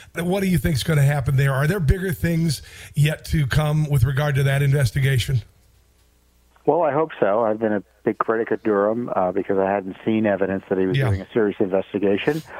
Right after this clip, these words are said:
Speaker 2: But now I have, right?
Speaker 1: Yeah.
Speaker 2: <laughs> Grand jury subpoenas, people testifying. That's what we wanted evidence of after years. Uh, so if this report, or excuse me, if this,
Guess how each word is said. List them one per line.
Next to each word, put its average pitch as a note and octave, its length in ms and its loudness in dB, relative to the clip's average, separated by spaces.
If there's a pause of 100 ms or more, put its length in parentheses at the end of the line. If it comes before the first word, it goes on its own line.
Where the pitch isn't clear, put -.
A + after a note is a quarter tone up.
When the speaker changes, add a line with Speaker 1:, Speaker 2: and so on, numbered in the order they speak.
Speaker 2:
But D#3+ 140 2
now C#3 320 0
I F#3+ 140 -2
have, A3+ 460 -2 (120)
right? F#3 400 -2 (100)
Speaker 1:
Yeah. B2+ 300 0 (120)
Speaker 2:
<laughs> F#3+ 80 0 (480)
Grand E3 400 0
jury A#3 400 0
subpoenas, C#3+ 460 0
people F#3 320 -2
testifying. E3+ 680 -2
That's A#2 300 -2
what E3 160 0
we E3+ 320 -2 (400)
wanted D3+ 320 0 (100)
evidence D3+ 520 0
of G#2 240 2
after G2+ 320 0
years. G2 400 0 (680)
Uh, A2+ 300 2 (140)
so C#3 300 2
if C3+ 160 0 (120)
this F3+ 160 2 (320)
report, C#3 580 0
or A2+ 180 2
excuse D3 300 -2
me, G#2+ 200 2
if G#2 140 -2
this, - 180 0